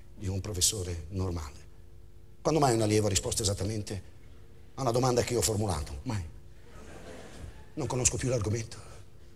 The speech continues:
Però libero per la prima volta nella mia vita, almeno in quella professionale, libero di poter dare un giudizio io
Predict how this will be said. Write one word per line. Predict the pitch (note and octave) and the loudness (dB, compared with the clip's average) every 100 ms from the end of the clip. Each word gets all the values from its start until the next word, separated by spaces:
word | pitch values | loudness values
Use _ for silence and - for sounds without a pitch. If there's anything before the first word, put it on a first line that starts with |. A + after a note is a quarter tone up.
| - - - - - - - - - | -16 -16 -16 -16 -16 -16 -16 -18 4
Però | F#3+ G3+ | 12 12
libero | G#3 A3 F3 D#3+ | 12 10 12 10
per | D3+ | 10
la | D3+ | 8
prima | E3 D#3 | 8 10
volta | D#3+ D#3 | 10 10
nella | D3 C#3 | 6 6
mia | C3+ | 6
vita, | D3+ D3 | 6 6
almeno | B2 A#2+ | 4 4
in | |
quella | A#2+ B2+ | 2 2
professionale, | A2+ G#2 G2+ A#2+ A#2 B2 | 0 4 4 4 -2 -2
libero | G#2 A2+ G#2+ A#2+ A#2+ - - - - | 0 0 2 0 -2 -10 -14 -16 -8
di | C3 | -4
poter | C#3+ C3+ G#2+ | -2 0 4
dare | A#2 A2+ | 6 6
un | A2+ | 4
giudizio | G2+ G2+ G#2 - A2 - | 4 2 4 4 4 -4
io | - A2 G#2+ G#2+ | -2 0 0 -2